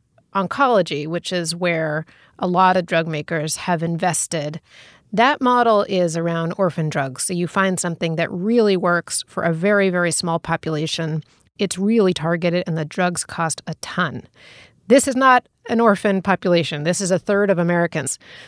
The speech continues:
So I do think the pricing question is particularly interesting in the American context as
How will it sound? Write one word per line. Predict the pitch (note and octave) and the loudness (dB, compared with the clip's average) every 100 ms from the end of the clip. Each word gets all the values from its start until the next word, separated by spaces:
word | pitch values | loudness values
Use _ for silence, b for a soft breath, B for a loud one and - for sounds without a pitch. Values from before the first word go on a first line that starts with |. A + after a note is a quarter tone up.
| B _ | B _
So | - B3+ | -6 -2
I | A#3+ | -2
do | A3+ D#4 | 0 -2
think | E4 F4 | -2 -4
the | C4+ | -6
pricing | - A#3 A#3 A#3 G#3+ | -2 -2 0 -2 -4
question | - G3 - F#3+ F#3+ - | -2 -4 -2 -4 -4 -6
is | F#3+ F#3+ - | -6 -8 -10
particularly | G3+ - - F#4 F#4 D#4+ A#3+ F#3 F#3 | -10 -10 -6 -4 0 2 4 2 0
interesting | - F#3 F#3+ E3+ - F3+ F3 F3 b b b b b _ _ | -2 -2 -2 -2 -2 -2 -2 -6 b b b b b _ _
in | - G3+ | 0 2
the | |
American | G#3+ C#4 D4+ - A#3 | 2 2 2 0 -2
context | - G3 F#3+ F#3+ F3 - - b b b b _ - | 0 -2 0 0 0 -4 -8 b b b b _ 2
as | F3+ F#3 G3+ F#3+ F#3+ F3+ - | 4 6 6 4 2 -4 -8